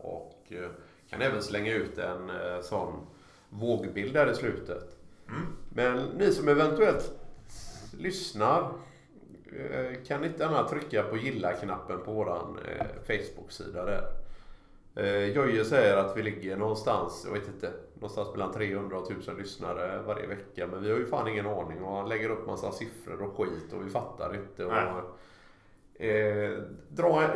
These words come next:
Speaker 1: dra en, eh, sväng på gilla-knappen <laughs> så kan vi ju se gärna. Det kan, ni kanske
Speaker 2: Och
Speaker 1: bara är
Speaker 2: en sväng
Speaker 1: tjugo.
Speaker 2: på Movember,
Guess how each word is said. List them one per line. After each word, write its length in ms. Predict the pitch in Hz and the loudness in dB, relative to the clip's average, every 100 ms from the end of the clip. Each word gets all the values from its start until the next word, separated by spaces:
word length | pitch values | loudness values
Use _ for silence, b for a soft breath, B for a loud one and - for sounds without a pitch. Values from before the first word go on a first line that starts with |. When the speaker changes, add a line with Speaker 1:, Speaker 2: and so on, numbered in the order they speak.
| 160 | 2
Speaker 1:
dra 300 | 190 175 160 | 6 6 6
en, 180 | 156 156 | 4 4
eh, 240 | 156 151 | 4 4
sväng 300 | 147 156 120 107 | 6 4 4 2
på 60 | 123 | 0
gilla-knappen 840 | 127 107 78 73 90 - - 95 | 0 2 0 -2 -4 -6 -6 -6
<laughs> 220 | 98 - | -4 -2
så 80 | 143 | 0
kan 260 | - - - | 0 0 -2
vi 80 | 107 | -2
ju 80 | 98 | -2
se 140 | 104 | 0
gärna. 280 | 98 104 90 B B B | 0 0 -2 B B B
Det 60 | - | 0
kan, 240 | 107 110 | 2 4
ni 140 | 135 123 | 2 4
kanske 200 | 123 190 | 4 6
Speaker 2:
Och 40 | - | 8
Speaker 1:
bara 180 | 107 | 10
är 100 | - | 10
Speaker 2:
en 60 | 123 | 10
sväng 340 | 101 139 131 | 8 8 8
Speaker 1:
tjugo. 140 | - 117 | 6 2
Speaker 2:
på 360 | 120 113 107 107 | 4 4 4 2
Movember, 720 | 113 113 85 82 85 82 | 2 2 2 0 -2 -4